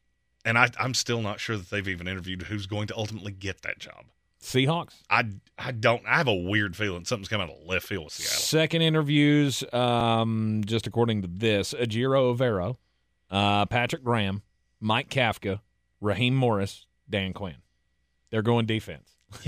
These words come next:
Speaker 1: And I
Speaker 2: <laughs>
Speaker 1: can't in any universe picture them hiring any of those guys.
Speaker 2: Mm-hmm.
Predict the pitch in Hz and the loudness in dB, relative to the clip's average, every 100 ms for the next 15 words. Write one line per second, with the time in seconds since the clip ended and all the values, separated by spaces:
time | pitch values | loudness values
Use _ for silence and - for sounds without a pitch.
0 | 143 139 143 110 113 127 117 101 - 101 | 0 2 2 4 4 2 0 0 -2 -8
1 | 101 107 104 101 92 85 80 - 85 95 | -8 -6 -4 -2 -4 -6 -12 -8 -8 -8
2 | 85 80 87 80 78 _ _ 85 76 73 | -10 -10 -10 -10 -12 _ _ -20 -20 -20
3 | 64 - 87 87 76 | -20 -14 -10 -10 -10